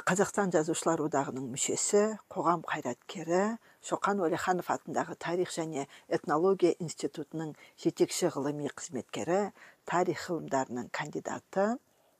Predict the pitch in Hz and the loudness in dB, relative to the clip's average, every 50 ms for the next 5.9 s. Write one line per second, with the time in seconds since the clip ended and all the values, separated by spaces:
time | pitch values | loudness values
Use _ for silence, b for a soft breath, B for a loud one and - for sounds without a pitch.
0 | _ _ - 156 151 151 147 - - - 175 165 165 - - 143 156 147 143 143 | _ _ 2 2 2 2 0 -2 -2 -2 -2 -2 -2 -2 -4 -6 -6 -6 -8 -4
1 | - 202 233 - - 190 196 214 226 233 B B B B B B _ _ 175 165 | -4 -4 -4 -2 2 4 4 4 4 0 B B B B B B _ _ 2 2
2 | 156 165 156 - - - - 180 202 214 214 196 190 190 190 190 185 185 190 B | 4 2 0 0 -2 -2 -2 0 0 0 0 0 0 2 2 2 2 2 -2 B
3 | B B B B B B B B - - 170 180 - - - - - - 170 165 | B B B B B B B B -10 -10 -8 -8 -8 -10 -10 -2 0 2 2 4
4 | 160 151 147 - - 180 - 165 151 - 143 160 190 208 202 - - 165 - - | 4 2 0 0 -4 -6 -8 -8 -6 -2 0 2 2 0 0 -4 -8 -8 -6 -4
5 | 185 170 - 117 104 - - 120 120 - - - 139 151 180 214 226 - | -4 -2 0 -2 -2 -2 -4 -4 -4 -4 -4 -6 -2 2 2 2 2 0